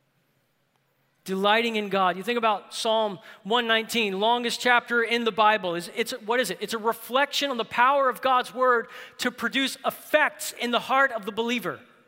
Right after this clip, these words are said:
I mean, real effects, even in many cases, emotional effects in the life of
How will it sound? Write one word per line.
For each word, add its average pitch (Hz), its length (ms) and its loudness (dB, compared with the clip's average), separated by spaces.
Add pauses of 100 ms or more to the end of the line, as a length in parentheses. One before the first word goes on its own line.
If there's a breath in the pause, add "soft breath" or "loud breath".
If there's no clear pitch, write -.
(600 soft breath)
I 247 40 -8
mean, 220 260 -4
real 277 560 4 (260 loud breath)
effects, - 840 -4 (360 soft breath)
even 294 260 2
in 262 120 2
many 254 160 2
cases, 233 420 -2 (180 loud breath)
emotional 240 920 0
effects 208 580 -2
in 226 160 -6
the 220 80 0
life 220 320 2
of 208 180 -6